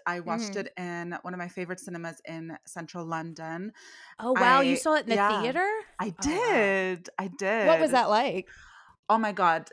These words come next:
Speaker 1: that was such a beautiful screening experience
Speaker 2: <laughs>
Speaker 1: because it was kind of like, um,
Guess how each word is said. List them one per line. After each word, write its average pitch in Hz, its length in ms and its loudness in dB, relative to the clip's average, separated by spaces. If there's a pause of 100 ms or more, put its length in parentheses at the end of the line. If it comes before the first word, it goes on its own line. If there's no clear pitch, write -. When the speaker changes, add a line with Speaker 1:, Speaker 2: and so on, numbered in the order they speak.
Speaker 1:
that 214 240 2
was 240 220 -2
such 240 240 -4
a 254 60 -4
beautiful 196 960 -4
screening 175 400 -4
experience 165 960 -4
Speaker 2:
<laughs> - 40 -18
Speaker 1:
because 294 720 -4
it 233 80 0
was 240 320 -2 (440)
kind 302 160 -4
of 494 140 -8
like, 403 200 -2
um, 180 540 -2